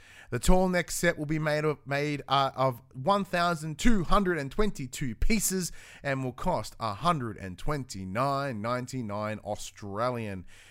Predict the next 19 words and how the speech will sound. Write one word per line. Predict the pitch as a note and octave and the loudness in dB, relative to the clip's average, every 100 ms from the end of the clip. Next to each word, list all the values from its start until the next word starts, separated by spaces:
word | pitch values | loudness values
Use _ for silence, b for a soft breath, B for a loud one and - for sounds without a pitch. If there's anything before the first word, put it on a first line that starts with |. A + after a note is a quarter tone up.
| B | B
And | G#2+ G#2 G2+ | -6 -6 -6
it's | - | -6
set | - B2+ | -6 -6
to | - | -6
launch | A#2 A2+ A2+ G#2+ | -8 -6 -8 -8
on | A2 G#2 | -8 -8
the | G2 | -8
swe-, | - - B2 | -10 -6 -6
twenty, | A2+ C3 G#2 - | -6 -12 -12 -6
twenty-second | F#3 F#3+ - G#2 - B2 - G2+ | -4 -4 -4 -8 -6 -8 -8 -10
of | F#2+ F#2 | -10 -6
May. | C3 C#3+ D3 | -4 -4 -6
Lots | D#3+ - | -10 -12
of | - | -14
twos | - F2+ E2+ | -12 -12 -12
there. | F#2 F2+ B B B | -12 -14 B B B
Uh, | - G#2+ G#2 E2+ | -4 0 0 -2
but | A2+ G#2+ | -4 -2
pre-orders | - D3 C#3+ C3+ C3 | 0 0 0 -2 -4